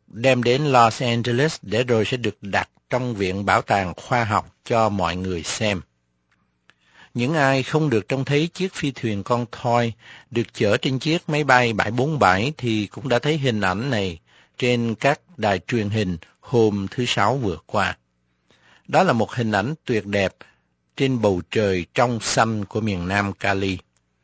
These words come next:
Hình ảnh chiếc máy bay khổng lồ chở chiếc phi thuyền bên trên nhắc tôi nhớ đến một hình ảnh tương tự được mô tả trong Thánh Kinh như sau: "Như phụng hoàng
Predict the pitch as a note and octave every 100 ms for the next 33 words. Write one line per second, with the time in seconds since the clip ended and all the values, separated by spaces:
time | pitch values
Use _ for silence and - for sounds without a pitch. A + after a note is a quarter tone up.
0 | _ _ _ _ _ _ _ _ _ _
1 | _ - _ _ - B2 A2 D3+ F3 G3+
2 | G#3+ G#3+ F#3 E3 D3+ - A#2+ C#3+ C3 A2
3 | F#2+ F#2 - _ - G2+ B2 F#3+ F3+ -
4 | D3 - A2+ G#2 F#2 F#2+ A2+ G#2+ B2+ A2+
5 | G2+ _ _ _ _ _ _ - D3 A3+
6 | _ C#3 B2+ B2 A#2+ B2+ D3+ E3 F3 G#2
7 | A#2 G2+ G2 C#3+ - D#3 C#3+ - G2 F#2+
8 | G2 - C3 C3 B2 G2+ F2+ A#2 - G#2+
9 | G2+ G2 A#2 C3 D3+ - A2+ G2+ G2 G2+
10 | F#2 G#2+ F#2 - _ _ _ _ _ _
11 | _ _ _ _ _ _ _ _ _ _
12 | _ - C#3+ D#3 E3 D3 - B2 G2 A#2
13 | A#2 G#2+ F#2+